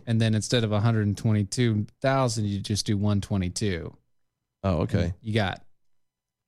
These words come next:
Speaker 1: yeah. And
Speaker 2: Oh.
Speaker 1: then, and then you add three zeros. <laughs>
Speaker 2: So
Speaker 1: Or no, no, you, that, that, actually, that's it right there. That's it perfectly.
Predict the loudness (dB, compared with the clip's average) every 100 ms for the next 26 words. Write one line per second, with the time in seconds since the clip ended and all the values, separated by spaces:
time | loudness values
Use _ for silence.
0 | _ _ _ _ _ _ _ _ _ -4
1 | -2 0 -2 -6 -12 _ -20 -20 _ _
2 | _ _ _ _ _ _ -20 _ _ _
3 | _ _ _ 2 4 2 -2 0 2 4
4 | 2 4 4 2 -2 -10 0 2 4 0
5 | -2 -4 -4 -4 -6 -6 -8 -10 -18 _
6 | _ _ _ _ _ _ -2 2 4 4
7 | 4 4 4 6 4 4 2 0 0 2
8 | 4 2 2 2 2 2 2 2 0 -2
9 | -4 -4 -2 0 -2 -4 -4 -4 -8 -10